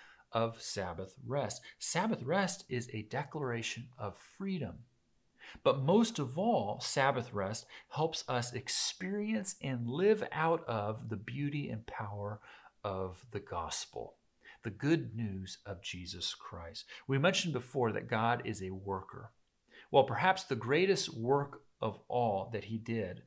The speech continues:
for you and me was in sending his son to live the life that you and I could not, cannot live. Living perfectly,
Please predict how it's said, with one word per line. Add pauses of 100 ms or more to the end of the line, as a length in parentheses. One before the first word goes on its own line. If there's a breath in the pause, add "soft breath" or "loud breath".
(140)
for
you
and (120)
me (320 loud breath)
was
in
sending
his
son (260 loud breath)
to
live
the
life (260 loud breath)
that
you
and
I (100)
could
not,
cannot
live. (800)
Living
perfectly,